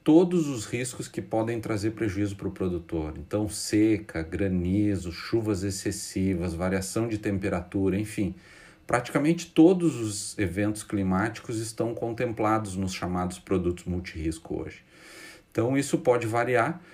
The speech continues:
de acordo com o tipo de produção que, de proteção que o contratada pelo produtor, que deve ser de acordo com o tipo de risco da cultura que ele tá implantando.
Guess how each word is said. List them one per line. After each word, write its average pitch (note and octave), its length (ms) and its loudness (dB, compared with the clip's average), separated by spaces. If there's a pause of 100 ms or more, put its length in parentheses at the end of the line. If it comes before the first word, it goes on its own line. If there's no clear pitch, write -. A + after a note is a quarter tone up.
(220)
de A#2 120 2
acordo A#2 360 2
com C3+ 140 -4
o B2 40 -4
tipo D#3+ 280 2
de D#3 120 4
produção C#3+ 800 0 (200)
que, - 360 -2
de A#2 160 -4
proteção C3+ 720 0
que D#3+ 140 -2
o C3 140 0 (540)
contratada B2+ 680 2
pelo B2 240 -4
produtor, A#2 580 2 (880)
que D#3+ 100 6
deve A2+ 280 4
ser A#2+ 180 -2
de A2+ 100 -2
acordo C3+ 480 2
com E3 300 4
o E3+ 60 -2
tipo C#3+ 360 0
de D3+ 140 2
risco A#2 400 -2
da B2+ 100 0
cultura B2 440 -2
que A#2+ 120 -6
ele A#2 120 -2
tá A2 160 -2
implantando. G#2+ 640 -2